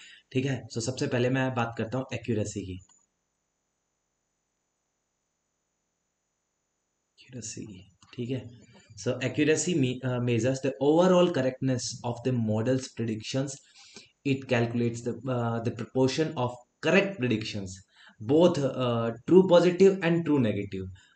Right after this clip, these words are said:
out of the total number of instance। मतलब मान लीजिए कि, uh, दो क्लासेज है हमारे पास में, ठीक है, क्लास ए और बी। तो आपने कुछ प्रेडिक्ट किया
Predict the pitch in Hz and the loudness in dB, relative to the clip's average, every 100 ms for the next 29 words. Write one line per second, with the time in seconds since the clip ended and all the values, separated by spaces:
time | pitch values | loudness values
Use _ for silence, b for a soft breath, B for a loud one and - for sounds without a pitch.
0 | b - 131 165 170 147 120 143 170 - | b -2 2 4 4 2 2 0 -2 -2
1 | - 143 135 160 151 127 117 120 120 - | 0 0 2 2 2 2 0 -2 -4 -8
2 | 117 104 - 101 95 - b b 120 147 | -10 -8 -6 -6 -8 -14 b b 0 2
3 | 147 135 151 156 127 104 104 - b b | 2 2 2 2 2 2 -2 -4 b b
4 | - 135 135 139 - - _ - 131 135 | -2 2 2 0 -8 -20 _ -14 -6 -2
5 | 131 127 123 123 131 151 151 151 143 147 | -2 -2 -2 0 6 8 8 4 2 2
6 | 131 110 104 104 101 - 101 - _ 131 | 2 2 -2 -2 -6 -6 -10 -12 _ -4
7 | 131 131 104 - _ _ - 117 131 123 | -2 -2 -4 -14 _ _ -6 -2 -2 -2
8 | - - _ - 127 135 139 127 117 107 | -8 -16 _ 0 2 2 0 -4 -4 -4
9 | 104 92 - B B B B _ 190 185 | -6 -6 -14 B B B B _ 6 6
10 | - - - _ _ _ _ - 151 165 | 2 -12 -20 _ _ _ _ -8 0 2
11 | 180 185 190 170 165 170 175 - 117 107 | 4 4 4 4 4 6 4 2 2 0